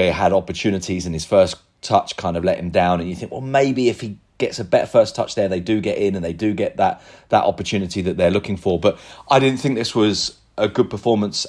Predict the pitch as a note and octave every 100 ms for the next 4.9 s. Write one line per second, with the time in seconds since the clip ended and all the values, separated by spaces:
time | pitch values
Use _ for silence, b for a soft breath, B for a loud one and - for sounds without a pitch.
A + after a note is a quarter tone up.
0 | - G#2 - D#3 A2 G2 G#2+ A2+ G#2+ A#2+
1 | A2+ G#2 G2+ F#3 G3+ F#2 F2 F2+ - b
2 | b b b b _ _ - A#2 A2+ A#2
3 | A2 G2+ - G2+ A2 D3 - A#2+ B2+ D#3
4 | D#3+ F2 D#2 F#2 G#2 F2+ - - -